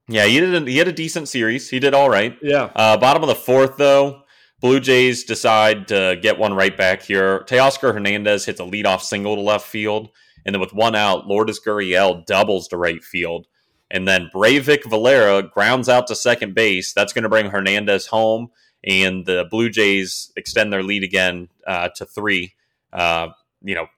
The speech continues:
Speaker 1: up by three as they lead four to one. That was a really convoluted way.
Speaker 2: <laughs>
Speaker 1: uh, to try and mix that up, sorry. So they're leading four to one. Bottom of the fifth,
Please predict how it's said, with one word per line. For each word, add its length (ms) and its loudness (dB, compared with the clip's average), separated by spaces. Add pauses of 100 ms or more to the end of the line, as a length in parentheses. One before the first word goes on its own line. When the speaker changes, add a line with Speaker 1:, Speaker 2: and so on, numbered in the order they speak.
Speaker 1:
up 160 -2
by 100 2
three 640 -6
as 200 -6
they 100 -2
lead 240 -8
four 200 -4
to 60 -4
one. 260 -8
That 80 -10
was 100 -16
a 40 -16
really 180 -12
convoluted 560 -10
way. 220 -10 (140)
Speaker 2:
<laughs> 60 -20 (200)
Speaker 1:
uh, 180 0
to 120 -16
try 160 -6
and 80 -10
mix 220 -10
that 140 -10
up, 160 -4
sorry. 380 -12
So 160 -2
they're 120 2
leading 260 0
four 200 2
to 80 2
one. 320 -2 (500)
Bottom 260 4
of 60 -2
the 80 2
fifth, 440 2